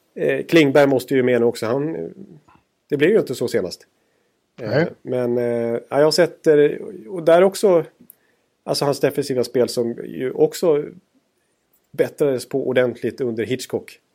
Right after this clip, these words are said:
Speaker 1: Eh,
Speaker 2: Mm.
Speaker 1: hans siffror stack ju iväg ordentligt, framförallt första tiden i Dallas då när, när Hitchcock kom. Eh, så där, där är, har ju blivit mycket bättre. Så att jag sätter han O-, O-, O L, Oliver Ekman Larsson, för jag tycker ändå att det är de fyra bästa,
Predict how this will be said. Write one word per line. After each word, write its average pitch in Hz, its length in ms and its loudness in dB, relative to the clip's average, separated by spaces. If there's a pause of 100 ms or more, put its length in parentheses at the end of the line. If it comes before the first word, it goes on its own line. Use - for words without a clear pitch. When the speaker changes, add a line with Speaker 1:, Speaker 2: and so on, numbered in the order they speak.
(640)
Speaker 1:
Eh, 107 160 -8
Speaker 2:
Mm. 143 160 -2
Speaker 1:
hans 120 200 -4
siffror 143 400 -2
stack 123 320 -6
ju 113 600 -4
iväg 113 240 -4
ordentligt, 135 640 -4
framförallt 123 320 -6
första 135 240 -6
tiden 110 240 -6
i 104 40 -6
Dallas 95 340 -6
då 95 120 -8
när, 92 160 -8
när 95 120 -6
Hitchcock 95 320 -10
kom. 82 140 -8 (540)
Eh, - 140 -14
så - 140 -8
där, 143 300 0 (220)
där 147 180 4
är, 170 80 6 (140)
har 165 120 2
ju 147 60 2
blivit 147 180 -2
mycket 147 160 -2
bättre. 113 260 -2
Så 147 100 -2
att 143 100 -4
jag 147 100 2
sätter 190 300 -2
han 143 200 -2
O-, 139 200 0
O-, 156 200 2
O 147 160 2
L, 117 200 4 (440)
Oliver 147 220 2
Ekman 131 180 -2
Larsson, 123 320 -2
för - 100 -6
jag 120 80 -6
tycker 151 220 -4
ändå 117 140 -2
att 110 100 -10
det 127 80 -4
är 117 40 -2
de 110 140 -6
fyra 113 260 -4
bästa, 107 380 -6